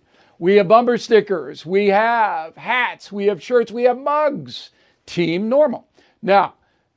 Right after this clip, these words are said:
pre-order them on Bill O'Reilly dot com, and when they come in, which will be shortly, you'll get 'em right away, but you don't have to pay on the pre-order. Only when we have 'em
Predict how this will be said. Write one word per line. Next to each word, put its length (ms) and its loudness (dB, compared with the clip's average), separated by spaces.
pre-order 760 6
them 280 -2
on 160 -2
Bill 160 0
O'Reilly 380 2
dot 300 0
com, 500 -18
and 460 2
when 260 2
they 120 4
come 240 0
in, 240 4
which 180 -4
will 80 -4
be 120 -6
shortly, 600 0
you'll 220 0
get 240 4
'em 120 0
right 160 6
away, 600 2
but 160 0
you 80 -4
don't 200 4
have 140 2
to 100 -2
pay 380 2
on 160 2
the 80 -4
pre-order. 540 -2
Only 440 4
when 280 0
we 140 0
have 300 0
'em 220 -6